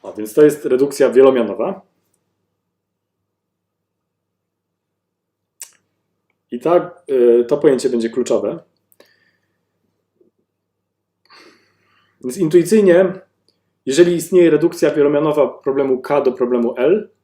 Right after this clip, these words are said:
to problem K jest jakby łatwiejszy niż problem L. To znaczy, jeżeli umiałbym rozwiązać problem L, to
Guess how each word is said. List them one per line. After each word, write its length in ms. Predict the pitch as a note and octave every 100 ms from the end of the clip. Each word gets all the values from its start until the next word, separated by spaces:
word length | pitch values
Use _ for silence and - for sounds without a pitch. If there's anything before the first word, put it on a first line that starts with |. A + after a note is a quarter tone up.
| _ _ _ _ _ _ _
to 120 | -
problem 340 | F3 E3 D#3
K 200 | C#3+ E3
jest 220 | D#3+ C#3+ D3+
jakby 220 | B2+ C3
łatwiejszy 520 | C3 B2+ D3+ D3+ C3
niż 160 | A#2 A2+
problem 340 | A#2 A2 A2
L. 280 | G#2+ F#2+ -
To 100 | -
znaczy, 280 | A#2 A#2 C3
jeżeli 260 | B2 C#3 C#3
umiałbym 440 | D#3 D3+ C3 C3
rozwiązać 400 | A#2+ B2 A2+ G#2+
problem 320 | - A2 G#2+ A#2
L, 200 | D3+
to 100 | D#3